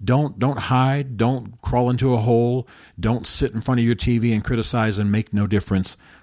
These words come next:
Lead. Take responsibility for creating answers, solutions to the problems that you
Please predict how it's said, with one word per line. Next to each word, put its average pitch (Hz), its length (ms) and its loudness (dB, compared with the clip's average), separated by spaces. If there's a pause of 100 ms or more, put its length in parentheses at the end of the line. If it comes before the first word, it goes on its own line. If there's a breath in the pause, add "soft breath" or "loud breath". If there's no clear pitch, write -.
(100)
Lead. 90 560 0
Take 127 360 -6
responsibility 92 1200 0
for 90 180 -4
creating 101 720 0
answers, - 680 -2 (200 loud breath)
solutions 98 800 -2 (380 loud breath)
to 107 80 -2
the 85 100 -2
problems 95 480 -2
that - 160 -6
you 85 400 0